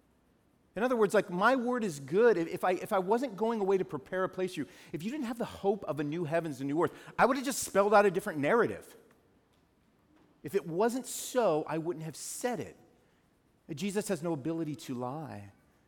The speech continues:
And if he did, he wouldn't be Jesus. And I don't know why I'm up here. Promises produce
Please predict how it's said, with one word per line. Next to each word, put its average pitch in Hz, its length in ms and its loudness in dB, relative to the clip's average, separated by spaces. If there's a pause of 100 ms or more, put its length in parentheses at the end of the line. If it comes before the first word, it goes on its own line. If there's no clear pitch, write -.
(120)
And 127 80 -6
if 131 80 -6
he 135 80 -6
did, 147 180 -2
he 156 60 0
wouldn't 160 220 -6
be 175 80 -6
Jesus. 202 560 -10 (640)
And 139 100 -6
I 151 60 2
don't 160 100 2
know 165 60 2
why 170 160 4
I'm 170 100 2
up 165 140 -2
here. 123 200 -2 (4000)
Promises 139 640 -6
produce 101 640 -12